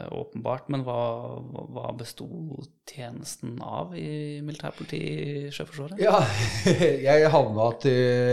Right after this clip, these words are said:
Speaker 2: eller søkte meg på, til Håkonsvern, en svær marinebase. Der skjedde jo mye mennesker og mye folk, eh, så der var mye tjeneste i porten, og så var det etterforskning. Vi hadde jo egen kakebu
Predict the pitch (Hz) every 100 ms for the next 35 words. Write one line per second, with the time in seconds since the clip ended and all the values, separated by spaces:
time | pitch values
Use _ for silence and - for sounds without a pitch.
0 | 123 120 120 110 - 98 95 113 107 104
1 | 98 90 95 104 95 101 185 - 123 117
2 | 107 107 98 98 101 98 85 82 85 120
3 | - _ _ - - _ _ 107 104 113
4 | 90 82 85 92 98 95 95 101 104 95
5 | 92 78 - 85 90 90 90 82 165 -
6 | - - - 151 123 117 113 110 117 107
7 | 113 98 113 92 92 95 - 104 85 -
8 | 92 - - 151 226 - - 123 117 107
9 | - 110 92 82 78 - - 95 90 -
10 | 180 226 - _ - - - _ - 104
11 | 95 92 92 92 - 110 90 - 73